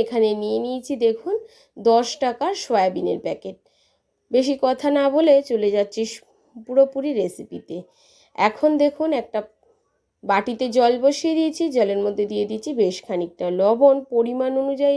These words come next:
লবণ দিয়েছি। আর এখন সয়াবিনগুলোকে আমি জলের মধ্যে দিয়ে একটু ফুটতে দেবো। প্লিজ বন্ধুরা, প্রথম থেকে শেষ পর্যন্ত ভিডিওটি দেখবেন। আজকের ভিডিওটি একদমই ইউনিক আর একটা নতুন রেসিপি,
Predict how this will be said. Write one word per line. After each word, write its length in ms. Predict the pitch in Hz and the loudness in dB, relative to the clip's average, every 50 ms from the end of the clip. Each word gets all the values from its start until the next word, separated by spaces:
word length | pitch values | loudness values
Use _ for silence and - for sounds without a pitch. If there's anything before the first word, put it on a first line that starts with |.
| 269 285 | 0 0
লবণ 240 | 277 269 277 302 311 302 311 | -2 0 0 0 0 0 0
দিয়েছি। 300 | 302 269 247 240 - 269 330 - - - - - - - _ - | -2 -2 -2 -4 -6 -10 -10 -10 -16 -20 -20 -20 -20 -20 _ -6
আর 100 | 165 185 202 180 | -2 -2 0 0
এখন 160 | 208 - 220 226 226 - | 0 0 0 0 0 0
সয়াবিনগুলোকে 840 | - 220 214 214 220 254 269 285 294 294 302 302 302 285 - 254 269 392 403 _ - 190 | 0 2 2 2 2 2 0 0 0 0 2 2 2 2 0 -2 -4 -4 -6 _ -10 -6
আমি 180 | 190 190 208 330 453 - - _ _ _ _ _ _ - | -4 -2 -2 -2 -2 -4 -10 _ _ _ _ _ _ -2
জলের 360 | 196 220 220 202 214 220 220 226 226 | 2 4 4 4 4 2 2 2 0
মধ্যে 220 | 226 220 240 254 220 208 | 0 0 0 -2 -2 -2
দিয়ে 140 | 240 262 320 349 330 | -2 -2 -2 -2 -2
একটু 160 | - - 359 330 - | -4 -8 -10 -10 -8
ফুটতে 320 | - 202 196 185 _ - 190 185 | -8 -10 -10 -10 _ -8 -6 -6
দেবো। 220 | 185 175 180 175 175 175 - _ _ _ _ _ _ _ 240 | -6 -6 -6 -8 -10 -10 -12 _ _ _ _ _ _ _ 0
প্লিজ 220 | 262 277 294 285 254 254 294 | 2 2 2 2 2 2 2
বন্ধুরা, 360 | 294 302 302 311 320 330 349 349 349 | 2 4 2 2 2 2 2 0 0
প্রথম 260 | - 240 233 262 233 226 214 | -4 -2 0 0 -2 0 -2
থেকে 160 | 240 233 247 247 240 - | -2 -2 -2 -2 -2 -2
শেষ 140 | 247 233 233 - _ | -2 -4 -4 -6 _
পর্যন্ত 380 | 254 254 240 240 269 269 262 269 277 262 277 | -6 -6 -2 0 0 0 0 -2 -2 0 0
ভিডিওটি 380 | 285 240 285 285 285 277 294 277 | 0 2 2 0 0 0 0 2
দেখবেন। 360 | 294 294 285 262 294 359 440 427 - - - - - - _ - - - - | 2 2 2 0 -2 -2 -2 -4 -6 -14 -20 -20 -20 -20 _ -2 0 2 2
আজকের 320 | - - - - 294 294 254 269 | 2 0 -2 -2 -2 -2 2 0
ভিডিওটি 440 | 294 254 269 294 294 285 - 311 302 - - - _ - 254 254 254 | 0 2 2 2 0 0 0 -2 -4 -4 -6 -8 _ -4 0 0 0
একদমই 520 | 262 247 233 220 226 269 269 285 302 311 311 - - | 0 -2 -6 0 4 4 6 6 4 2 -2 -4 -4
ইউনিক 480 | - 254 254 262 269 269 285 320 349 - - - 220 | -4 -2 0 0 2 2 2 0 0 -2 -2 0 2
আর 80 | 214 214 208 | 2 2 0
একটা 200 | 208 - _ 214 208 214 220 | -2 -4 _ -4 -2 0 2
নতুন 320 | 214 214 220 - - 269 294 302 294 | 0 0 0 -4 -4 -2 0 2 4
রেসিপি, 460 | 294 302 294 - 311 294 - - 359 | 4 2 2 0 -4 -4 2 2 2